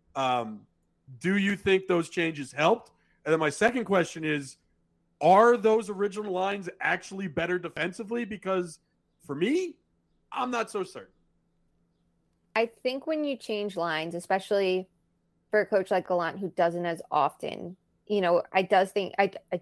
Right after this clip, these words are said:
Speaker 2: does think, I do think it sends a message to the players, like, you need a spark, get your asses going.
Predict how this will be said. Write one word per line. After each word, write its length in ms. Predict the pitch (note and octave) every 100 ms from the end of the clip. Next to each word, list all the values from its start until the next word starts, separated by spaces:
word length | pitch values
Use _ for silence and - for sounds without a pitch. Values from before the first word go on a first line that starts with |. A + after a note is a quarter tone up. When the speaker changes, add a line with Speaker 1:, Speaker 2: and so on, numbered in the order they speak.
| -
Speaker 2:
does 220 | D3 D3
think, 220 | - - -
I 80 |
do 220 | F#3+ F3+ F#3
think 180 | G#3+
it 100 | A#3+
sends 180 | A3+ G#3
a 40 | G#3+
message 460 | E3 - E3 E3+ _ _ _ -
to 180 | A#3+ G#3
the 80 | G3+
players, 520 | F#3+ F3+ F3+ F3+ F3
like, 380 | E3+ E3 D#3+ - _
you 180 | F#3+ G#3+
need 180 | G3+ G3
a 60 |
spark, 380 | F#3+ - E3 E3+ -
get 160 | F3+ -
your 120 | E3+
asses 280 | D#3+ E3 F3
going. 420 | F#3 - -